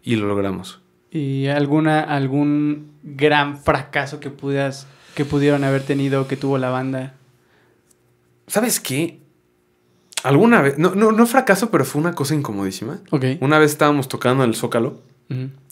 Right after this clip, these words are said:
Speaker 1: en la, en el dos de febrero, en la Candelaria.
Speaker 2: Ok.
Speaker 1: Y regalaron tamales.
Speaker 2: Ujú.
Speaker 1: Y, pues, había un montonal de gente y
Speaker 2: Ujú.
Speaker 1: estábamos tocando con este intro hermoso, con buen sonido.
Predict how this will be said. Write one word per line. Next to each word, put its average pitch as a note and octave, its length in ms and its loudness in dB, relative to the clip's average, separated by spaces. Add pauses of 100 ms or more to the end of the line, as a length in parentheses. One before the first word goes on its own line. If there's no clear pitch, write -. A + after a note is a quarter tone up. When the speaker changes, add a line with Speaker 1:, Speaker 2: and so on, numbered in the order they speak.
(120)
Speaker 1:
en A#2 160 2
la, G#2+ 260 2
en A2 160 -4
el G#2 260 -4
dos B2 200 4
de G2+ 500 -2 (500)
febrero, C3 360 -4 (420)
en G#2+ 240 -8
la G#2 120 -8
Candelaria. G#2+ 480 -4 (320)
Speaker 2:
Ok. C#3 160 -4
Speaker 1:
Y C3+ 160 -2
regalaron A2 420 -2
tamales. G#2+ 360 -4
Speaker 2:
Ujú. - 260 -10 (680)
Speaker 1:
Y, B2+ 200 -6
pues, A#2+ 160 -4
había A#2+ 160 4
un B2 80 2
montonal A2+ 400 2
de A2+ 80 0
gente A2 520 -4
y G#2 140 -12
Speaker 2:
Ujú. D3+ 80 -6
Speaker 1:
estábamos A2 380 -2
tocando A2 460 0
con G#2+ 180 0
este A2 200 -6
intro A2+ 280 -2
hermoso, A2 440 0
con G#2+ 200 -4
buen C3+ 180 4
sonido. C#3+ 600 4